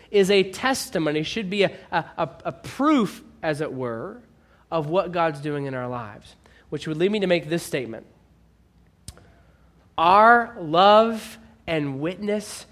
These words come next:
to others is proof Jesus is the true high priest.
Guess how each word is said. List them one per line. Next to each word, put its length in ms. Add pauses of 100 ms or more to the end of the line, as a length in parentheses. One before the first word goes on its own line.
(220)
to 320
others 1000 (680)
is 220
proof 840 (460)
Jesus 720 (440)
is 200
the 80
true 240
high 180
priest. 720